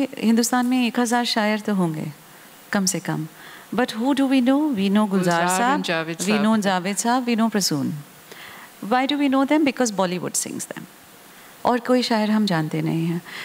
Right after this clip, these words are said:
Speaker 1: So it was similar if we go back in those times. The, uh, the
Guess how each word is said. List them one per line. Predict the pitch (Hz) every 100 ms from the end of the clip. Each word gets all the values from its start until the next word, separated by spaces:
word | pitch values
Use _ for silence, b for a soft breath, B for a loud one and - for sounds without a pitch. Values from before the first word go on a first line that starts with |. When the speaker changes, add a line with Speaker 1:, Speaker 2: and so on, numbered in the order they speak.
| -
Speaker 1:
So | - -
it | 269 320
was |
similar | 320 - 247 285 330 320
if | -
we | 269
go | 226 214
back | 220 214
in | 220
those | 202 190 -
times. | 185 165 202 269 B B B 196
The, | 247
uh, | 262 269 -
the | 208